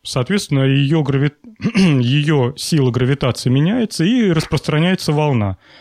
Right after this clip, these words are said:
Если гравитационные приемники будут достаточно чувствительны, то плевать на электромагнитное загрязнение, можно будет передавать сигналы гравитационным, как это сказать, способом, методом,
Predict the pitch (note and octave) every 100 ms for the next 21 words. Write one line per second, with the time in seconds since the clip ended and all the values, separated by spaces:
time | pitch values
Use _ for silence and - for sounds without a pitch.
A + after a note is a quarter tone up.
0 | - B2 F3+ - D3+ D#3+ D#3 - F#3+ E3+
1 | C#3 D#3 D#3+ C3 - B2 B2 C3 - C#3+
2 | - A#2 C3+ - D#3+ - C3+ A2 - A#2+
3 | A2+ - - - _ _ _ _ _ _
4 | _ - D#3 F3 F3 C3+ C3+ C3+ C3 C#3+
5 | C#3 D3 D#3+ - B2+ A#2+ C3+ D3 C#3+ D3+
6 | G3+ D3+ A#2 D3+ D3+ B2 B2 D3+ - C3+
7 | A2+ A#2+ B2+ C#3 - A#2+ A#2+ C3+ C3+ A#2
8 | A2+ A2+ _ A#2 C3 B2+ B2+ - B2 C#3+
9 | D3 C#3+ C#3 _ _ _ _ _ _ _
10 | _ _ - A2+ - - - B2 G#2+ -
11 | - C3+ D#3 C3 A2+ A2 C3+ C#3 A#2+ G#2+
12 | G2